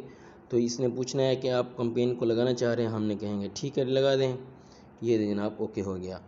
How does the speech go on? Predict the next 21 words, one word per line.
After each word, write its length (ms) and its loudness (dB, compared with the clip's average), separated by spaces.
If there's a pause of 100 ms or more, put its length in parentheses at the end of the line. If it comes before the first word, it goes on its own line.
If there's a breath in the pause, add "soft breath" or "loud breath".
अब 120 4
वो 140 4
मेरे 240 4
ढाई 220 2
सौ 180 0
coins 400 0
जो 120 -4
हैं 80 -2
वो 140 2
चले 320 4
गए, 200 -2 (800 loud breath)
अब 140 2
वो 240 4
ढाई 220 2
सौ 180 0
coins 280 -2
के 80 -2
मुझे 220 2 (100)
पच्चीस 400 -2
subscriber 560 4
मिलेंगे। 400 0